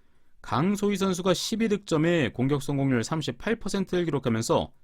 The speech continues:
좋은 모습을 보여줬습니다. 최근 연승을 기록 중이지만 연승 기간 동안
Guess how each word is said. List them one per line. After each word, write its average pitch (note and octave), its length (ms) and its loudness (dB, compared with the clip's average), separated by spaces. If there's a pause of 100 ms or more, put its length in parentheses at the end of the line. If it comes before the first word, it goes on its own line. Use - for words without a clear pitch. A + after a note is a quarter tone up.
(200)
좋은 G3 240 2
모습을 D3+ 300 2
보여줬습니다. G2+ 640 0 (1120)
최근 A#3+ 320 4
연승을 G3+ 580 4
기록 G#3 300 0
중이지만 C#3 1120 2
연승 E3+ 320 2
기간 E3+ 240 0
동안 D3+ 480 0